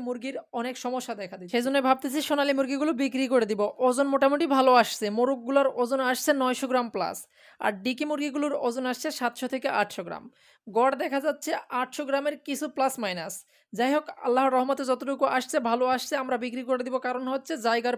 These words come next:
পরিসর অনেকটাই কম। আমরা চেয়েছিলাম সোনালী মুরগিগুলোকে ডিম পাড়া পর্যন্ত রাখবো, কিন্তু রাখতে পারতেছি না। তবে ইনশাল্লাহ সামনের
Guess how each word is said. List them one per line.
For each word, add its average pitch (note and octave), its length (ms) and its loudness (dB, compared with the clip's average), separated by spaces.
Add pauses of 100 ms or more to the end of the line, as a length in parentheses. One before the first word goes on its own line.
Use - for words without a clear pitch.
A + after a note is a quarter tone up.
পরিসর B3+ 300 2 (220)
অনেকটাই A#3+ 340 -2
কম। F3+ 200 -4 (380)
আমরা B3+ 220 0 (100)
চেয়েছিলাম D4 500 -2
সোনালী C4 300 2
মুরগিগুলোকে C4+ 580 -2
ডিম B3+ 200 -4
পাড়া C4 160 2
পর্যন্ত C4 400 0 (120)
রাখবো, F#3 220 -6 (120)
কিন্তু B3 200 -6
রাখতে A3+ 320 0
পারতেছি F#3+ 420 -6
না। F3+ 60 -16 (380)
তবে C4 140 2 (160)
ইনশাল্লাহ C#4+ 380 4 (120)
সামনের B3+ 380 -2